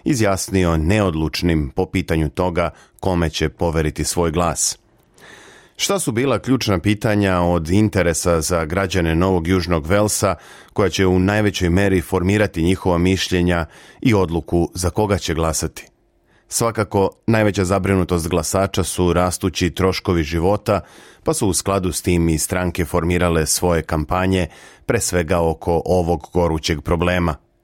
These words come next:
Oba lidera vodećih političkih opcija, aktuelni premijer Novog Južnog Velsa Dominic Perrottet i lider opozicije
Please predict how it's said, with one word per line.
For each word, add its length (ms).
Oba 240
lidera 400
vodećih 580
političkih 840
opcija, 560
aktuelni 520
premijer 480
Novog 300
Južnog 320
Velsa 400
Dominic 420
Perrottet 540
i 240
lider 320
opozicije 800